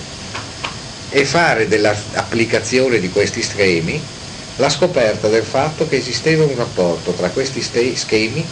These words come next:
e un'intima necessità tra le cose del mondo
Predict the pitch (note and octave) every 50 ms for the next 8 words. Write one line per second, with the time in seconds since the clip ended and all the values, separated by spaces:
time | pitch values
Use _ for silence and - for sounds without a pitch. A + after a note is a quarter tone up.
0 | - - - - - - - D3 D#3 D#3 D3 D3+ E3+ G3 A3 A3 - G3 F3+ D#3
1 | D3 C3+ C3+ B2 B2+ - B2+ A#2+ - - B2+ A2 - G#2 F#2 F2 F2 - - -
2 | - - - - - - - - - - - - - - - - - - - -
3 | - - - - - - - - - - - - B2+ C3+ C3 B2 A2+ - B2+ C3
4 | C#3 C#3 A#2 A#2 G2 G2 F#2 F2 F2 E2+ D#2+ D#2 D2+ D2+ D2+ C#2+ A2+ C#3+